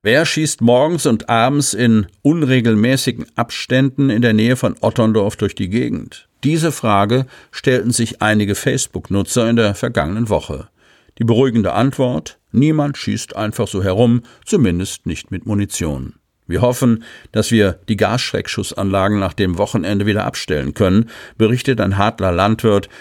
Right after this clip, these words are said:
der namentlich nicht genannt werden möchte. Er habe in diesem Jahr Saatgut im Wert von fünftausend bis siebentausend Euro an die Saatkrähen verloren. Ein ganzes Feld musste neu eingesät werden.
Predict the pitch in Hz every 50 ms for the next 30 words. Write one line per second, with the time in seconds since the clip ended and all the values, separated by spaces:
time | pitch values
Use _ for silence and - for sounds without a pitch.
0 | - - - 107 98 90 92 95 95 98 101 104 - - 98 104 107 - - 95
1 | 92 85 - _ - - 104 101 82 69 69 - - 73 73 64 65 65 65 60
2 | - - - - 85 80 _ _ _ _ _ _ _ _ - - 110 117 127 135
3 | 143 135 107 113 104 123 123 120 131 117 104 101 104 110 120 107 117 107 117 123
4 | - - 117 113 110 - 101 98 107 104 110 - - 107 95 90 - 127 120 127
5 | - - - 117 110 110 120 123 120 110 - 92 80 - - - 110 123 123 117
6 | 117 - 113 107 104 - - - - - 113 104 98 90 95 104 101 - - -
7 | - - - - 113 110 113 101 110 139 131 143 139 - - - 85 69 64 -
8 | - - 87 78 73 76 76 76 73 71 - _ _ _ _ _ - 98 95 92
9 | 120 120 127 143 143 - 160 151 - - - 110 87 82 85 - - _ _ _
10 | _ - - 113 - - - 110 110 107 95 85 85 - - - 95 85 76 71
11 | 69 - 78 73 71 - - 78 76 73 71 62 64 64 67